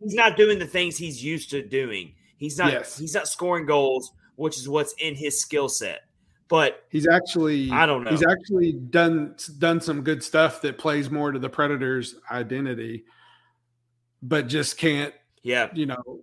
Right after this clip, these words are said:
Speaker 2: just can't get those goals. And that's, you know, that's what they need is
Speaker 1: Yeah.
Speaker 2: some, some secondary scoring. And
Speaker 1: I got a lot of good responses. I got a lot of good responses from the tweet I put out about it.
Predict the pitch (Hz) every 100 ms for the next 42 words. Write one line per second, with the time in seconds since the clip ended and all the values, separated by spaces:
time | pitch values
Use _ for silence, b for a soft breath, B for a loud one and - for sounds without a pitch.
0 | 151 143 - 160 143 139 _ _ - 147
1 | 135 127 120 127 175 156 127 139 139 -
2 | - - _ _ _ - 127 120 110 _
3 | _ _ _ - - 135 151 170 131 127
4 | 156 131 113 107 101 113 - - 113 -
5 | 139 135 127 123 117 - 143 131 120 113
6 | 113 170 208 185 180 185 185 185 165 -
7 | 151 165 165 165 - 135 165 208 180 175
8 | 180 160 175 170 - 156 151 143 135 143
9 | 147 120 135 139 127 135 127 127 123 123
10 | 123 123 117